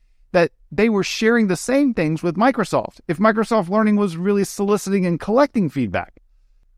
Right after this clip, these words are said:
When it comes down to it, people weren't registering for the exam in the numbers that Microsoft had hoped,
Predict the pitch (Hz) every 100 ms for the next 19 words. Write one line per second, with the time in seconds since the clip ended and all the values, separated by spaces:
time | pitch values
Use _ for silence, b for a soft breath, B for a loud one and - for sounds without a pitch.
0 | - 165 196 214 233 202 185 156 160 165
1 | 185 _ _ - 185 180 180 139 147 160
2 | - 143 135 131 123 107 120 104 101 117
3 | 127 135 135 117 113 127 123 113 120 -
4 | 98 - 147 120 -